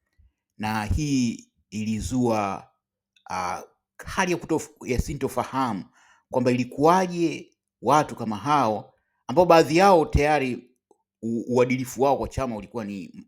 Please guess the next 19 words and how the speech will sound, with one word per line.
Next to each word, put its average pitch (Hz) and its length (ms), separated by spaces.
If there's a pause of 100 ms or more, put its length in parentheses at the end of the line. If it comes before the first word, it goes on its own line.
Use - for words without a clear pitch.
wa 90 120
mashaka, 90 640 (640)
kwamba 95 640 (380)
ni 117 140
miongoni 131 360
mwa 123 100
watu 123 160
walikuwa 104 200
wanaendeleza 107 420
makovu 95 680 (420)
yanayotokana 104 580
na 95 300
uchaguzi 98 420
mkuu 107 500
wa 90 360
chama 95 220
hicho 147 400
uliofanyika 95 480
Januari 87 640